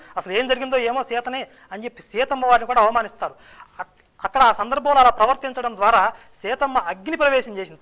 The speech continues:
రాముడు చె-, చెప్పలా, "నువ్వు అగ్నిలో దూకమని." సీతమ్మ తనకు తానుగా చితిని ఏర్పాటు చేయించుకుని అగ్నిలో దూకింది. అప్పుడు సీతమ్మ వారు అగ్ని పునీతగా ప్రపంచం అంతటా కూడా కీర్తిని గడించింది.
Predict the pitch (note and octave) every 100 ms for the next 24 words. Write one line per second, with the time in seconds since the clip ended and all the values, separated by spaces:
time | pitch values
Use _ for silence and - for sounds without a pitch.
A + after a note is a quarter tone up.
0 | - D#3+ A#3+ D4 B3 B3 G3 A3+ C#4 A3
1 | G3 B3+ C4 A#3 A#3 G#3 - A3 C#4 C4+
2 | A3+ A#3 A#3+ A#3+ C4+ D4 - - _ G3
3 | C4 B3 A#3+ B3 A#3 A#3+ A#3 C4 A#3 G#3
4 | B3 G3 G3 E3+ C#3 _ - - F#3 D4
5 | - G#3 B3+ C#4 C#4 B3+ B3+ A3+ F#3+ G3+
6 | D4+ C#4 C4 A#3 A#3 C#4 G#3 A3+ C4+ C4
7 | A#3 A3 A3 A3 A3+ D4 D4 - D4 D4+
8 | D4+ B3+ B3+ A#3+ A3 D#3